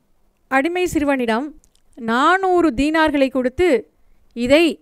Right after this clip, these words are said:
அபி உபைதத் இப்னுல் ஜர்ராஹ் ரலியல்லாஹு தஆலா அன்ஹு அவர்களிடம் சென்று ஒப்படை" என்று கொடுத்து அனுப்பினார்கள். ஒப்படைத்துவிட்டு, "நீ சற்று நேரம் தாமதித்து நிற்க வேண்டும்" என்றும் ஏவினார்கள். அவர்கள் அதை கொண்டு என்ன செய்கிறார்கள் என்பதை பார்ப்பதற்காக, "சற்று நேரம்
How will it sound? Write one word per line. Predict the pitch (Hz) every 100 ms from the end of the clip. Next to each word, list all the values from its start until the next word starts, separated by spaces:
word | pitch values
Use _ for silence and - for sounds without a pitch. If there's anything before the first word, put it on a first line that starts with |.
| _ _ -
அபி | 226 233 349 349
உபைதத் | 294 330 359 349
இப்னுல் | 330 320 302
ஜர்ராஹ் | 285 285 320 339
ரலியல்லாஹு | 294 285 285 285
தஆலா | 285 277
அன்ஹு | 262
அவர்களிடம் | 254 269 262 254
சென்று | 277 277 294 - _ _ _ _ -
ஒப்படை" | 233 - 285 302
என்று | 247 240
கொடுத்து | 302 262 277
அனுப்பினார்கள். | 226 214 202 196 185 _
ஒப்படைத்துவிட்டு, | - 240 359 381 254 302 370
"நீ | 359
சற்று | 311 277 330
நேரம் | 330 349 370
தாமதித்து | 311 277 339 370 330 - - 370
நிற்க | 302 311 311
வேண்டும்" | 269 254 277 294
என்றும் | 254 311 359
ஏவினார்கள். | 269 226 208 185 247 _ _ _ _ _ _ _ -
அவர்கள் | 208 254 277
அதை | 240
கொண்டு | 269 285 294
என்ன | 269 311
செய்கிறார்கள் | 302 277 269 269
என்பதை | 262 254 269
பார்ப்பதற்காக, | 254 254 285 269 247 277
"சற்று | - 247 -
நேரம் | 269 277 339